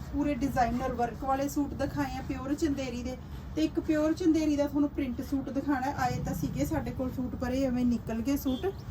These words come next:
ਬਿਲਕੁਲ ਪਿਓਰ ਚੰਦੇਰੀ ਦੇ ਵਿੱਚ ਹੈ ਜੀ ਇਹ ਮੈਚਿੰਗ ਸੂਟ without ਦੁਪੱਟਾ, ਬਹੁਤ ਪਿਆਰਾ ਪੂਰਾ ਖੁੱਲ੍ਹਾ ਕੱਪੜਾ ਜੀ ਇਹ। ਅਰਜ ਵੀ ਕਾਫੀ ਜ਼ਿਆਦਾ, ਜਿੰਨਾ ਮਰਜ਼ੀ ਹੈਵੀ ਨਾ ਪਏ, ਈਜ਼ੀਲੀ ਬਣ ਜਾਣਾ,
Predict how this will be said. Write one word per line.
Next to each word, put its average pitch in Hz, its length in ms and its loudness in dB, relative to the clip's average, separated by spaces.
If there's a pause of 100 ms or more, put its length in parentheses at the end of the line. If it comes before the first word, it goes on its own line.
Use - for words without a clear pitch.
(500)
ਬਿਲਕੁਲ 294 400 4
ਪਿਓਰ 320 380 2
ਚੰਦੇਰੀ 277 480 4
ਦੇ 254 120 2
ਵਿੱਚ 254 260 0
ਹੈ 240 80 2
ਜੀ 226 200 0
ਇਹ 285 180 2 (1400)
ਮੈਚਿੰਗ 262 460 6
ਸੂਟ 285 280 4 (180)
without 240 480 4
ਦੁਪੱਟਾ, 277 520 2 (1160)
ਬਹੁਤ 311 380 4
ਪਿਆਰਾ 262 480 4
ਪੂਰਾ 294 220 4 (100)
ਖੁੱਲ੍ਹਾ 269 240 2
ਕੱਪੜਾ 277 400 0
ਜੀ 262 140 2
ਇਹ। 285 200 6 (1400)
ਅਰਜ 240 220 0
ਵੀ 285 140 6
ਕਾਫੀ 302 360 4
ਜ਼ਿਆਦਾ, 294 340 6
ਜਿੰਨਾ 262 300 6
ਮਰਜ਼ੀ 262 340 6
ਹੈਵੀ 240 340 4
ਨਾ 262 200 6
ਪਏ, 285 220 4
ਈਜ਼ੀਲੀ 254 460 2
ਬਣ 240 260 2
ਜਾਣਾ, 254 260 4